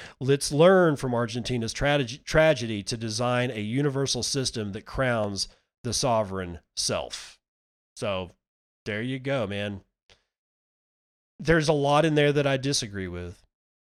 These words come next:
There's some stuff in there that I do agree with. The whole thing from Meltem Demir's, I don't get that one. I really don't. I mean, I don't think shitcoins are gonna go away.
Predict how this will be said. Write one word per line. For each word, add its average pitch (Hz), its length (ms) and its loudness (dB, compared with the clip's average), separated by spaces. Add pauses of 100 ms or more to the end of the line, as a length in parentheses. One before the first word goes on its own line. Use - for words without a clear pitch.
(360)
There's 110 200 -2
some 151 140 0
stuff 143 380 0
in 151 140 2
there 156 180 2
that 151 140 0
I 165 100 4
do 135 320 -2
agree 90 280 -8
with. 87 400 -10 (760)
The 135 240 2
whole 165 260 6
thing 160 280 2
from 127 240 -4
Meltem 139 360 -2
Demir's, 120 580 -4
I 156 140 2
don't 120 260 2
get 127 240 -6
that 143 200 -2
one. 151 420 -6 (160)
I 113 60 -6
really 127 320 -4
don't. 120 420 -6 (500)
I 131 120 -4
mean, 143 220 -4 (180)
I 151 180 2
don't 202 300 2
think 165 440 -4
shitcoins 143 640 -4
are 127 60 -8
gonna 120 220 -6
go 107 220 -6
away. 95 520 -6